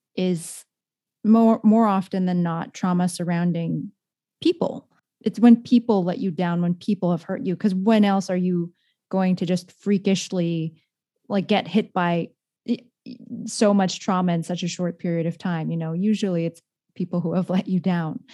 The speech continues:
And so we might have some trouble in relationships, always thinking that we've let other people down, that we're doing something wrong, that we're going to be punished.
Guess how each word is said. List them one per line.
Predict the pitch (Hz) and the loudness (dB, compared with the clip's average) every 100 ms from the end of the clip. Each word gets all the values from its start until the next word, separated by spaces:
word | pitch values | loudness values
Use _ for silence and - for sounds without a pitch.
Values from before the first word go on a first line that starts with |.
| - _ | -20 _
And | 196 185 | 2 2
so | - 196 185 180 175 - _ _ - | 0 0 2 2 0 -4 _ _ -4
we | 233 233 | 4 8
might | 226 208 190 | 8 6 -2
have | 202 | -6
some | - 190 | -2 -4
trouble | 175 190 180 185 180 | -2 0 2 2 2
in | 185 | 0
relationships, | 175 175 165 170 175 165 - 156 - - - _ - | -2 -2 -4 -4 -4 -4 -6 -8 -10 -18 -20 _ -8
always | 175 175 | -4 -4
thinking | 180 175 175 | -2 -2 -2
that | 165 | -2
we've | 175 165 - _ _ _ - | -4 -6 -10 _ _ _ -4
let | 190 | 0
other | 190 180 | 0 0
people | 170 180 - | -4 -8 -6
down, | 156 - - - - _ _ _ | -8 -6 -6 -8 -10 _ _ _
that | 160 - | -10 -6
we're | 175 175 | -4 -2
doing | 180 175 | -2 -2
something | 170 165 165 165 | -4 -6 -6 -4
wrong, | 160 165 | -4 -6
that | 147 - | -6 -6
we're | 170 165 | -6 -6
going | 170 165 | -6 -6
to | 160 | -6
be | 151 | -8
punished. | - 165 170 143 - - | -8 -6 -6 -10 -14 -18